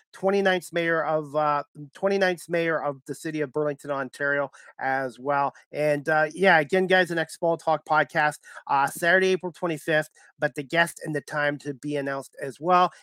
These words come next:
And again, guys, Small Talk podcast is looking for local area businesses to come aboard our show as a sponsor. If you're interested, please email us at small talk podcast fifty, uh, at gmail dot com as well. And I guess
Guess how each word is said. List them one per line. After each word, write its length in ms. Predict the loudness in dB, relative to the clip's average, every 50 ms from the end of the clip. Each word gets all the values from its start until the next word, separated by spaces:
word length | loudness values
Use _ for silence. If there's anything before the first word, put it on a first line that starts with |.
| _ _
And 140 | -4 -2 -2
again, 240 | 0 2 0 2 2
guys, 280 | 2 2 2 2 0
Small 260 | -4 -4 -2 -2 -2
Talk 280 | -2 0 0 -2 -2 0
podcast 560 | 0 2 2 2 0 0 -2 -2 -2 -2 -4
is 140 | -12 -8 -8
looking 220 | -8 -8 -8 -12
for 160 | -16 -14 -10 -6
local 400 | -4 -4 -4 -4 -4 -6 -6 -6 -10 _ _ -2
area 300 | 0 2 2 2 2 0
businesses 480 | -2 -4 -4 -4 -6 -6 -6 -10 -14
to 100 | -16 -16
come 180 | -12 -8 -6 -6
aboard 300 | -6 -6 -6 -6 -4 -6
our 60 | -6
show 300 | -6 -6 -4 -4 -4 -4 -6 -14 -16 _
as 80 | -10 -10
a 60 | -10
sponsor. 480 | -10 -4 0 2 2 2 2 0 -2 -2
If 160 | -2 -2 -4
you're 120 | -2 0
interested, 440 | 0 0 0 0 0 2 0 0 0 -2 -10 -20 -20 _ _ -6
please 360 | 0 2 4 4 2 0 -2
email 340 | -2 0 2 2 2 2 2
us 140 | 0 0
at 140 | 0 0 0
small 300 | -4 -4 0 0 0 0
talk 320 | 0 2 0 0 0 0 _
podcast 540 | 0 2 2 0 0 -2 -2 -2 -2 -4
fifty, 440 | -6 -6 -6 -6 -4 -6 -8 -8 -8 -10 -16 -20 -20 -20 -20 -10 -4
uh, 200 | -2 0 0 0 0
at 140 | -2 -6 -6
gmail 480 | -6 -6 -6 -4 -2 -2 -2 -2 -4 -2
dot 260 | -2 -4 -4 -4 -6
com 380 | -10 -8 -4 -2 -2 -2 -2 -4 -8 _ _ _ _
as 720 | -6 -2 -2 0 0 0 0 -2 -2 -2 -4 -4 -6 -8 -12 -14
well. 500 | -10 -2 4 8 8 10 10 8 6 2 -2 _ _ _ _ -8
And 440 | -4 -2 0 0 2 0 0 0 -2
I 220 | -2 -2 -2 -2
guess 400 | -2 0 0 0 0 0 -6 -12